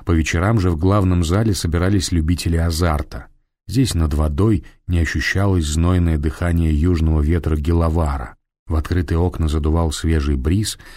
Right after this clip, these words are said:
а звуки скрипок и волторн сливались с плеском волн. Ираст Петрович долго прогуливался по набережной, приглядываясь к волшебному замку,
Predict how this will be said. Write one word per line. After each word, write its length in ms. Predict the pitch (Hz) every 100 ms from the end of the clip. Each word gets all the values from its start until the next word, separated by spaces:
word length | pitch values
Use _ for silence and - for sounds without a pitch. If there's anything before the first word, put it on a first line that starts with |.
| - -
а 200 | 78 76 -
звуки 480 | 67 80 87 80
скрипок 640 | 80 - - 90 73 73 -
и 100 | -
волторн 680 | 73 73 65 - 101 92 71 - -
сливались 580 | - - 76 85 82 76
с 60 | -
плеском 520 | - 78 73 - 76
волн. 520 | 73 85 67 62 - _ _ -
Ираст 380 | 90 127 -
Петрович 560 | - 120 123 143 117 90
долго 320 | 98 123 107
прогуливался 760 | 101 101 87 107 110 107 - 110
по 160 | 104
набережной, 720 | 101 98 85 78 76 73 71 64
приглядываясь 680 | - 80 85 90 82 82
к 80 | -
волшебному 640 | 85 80 78 90 80 80 78
замку, 560 | 67 90 107 - 73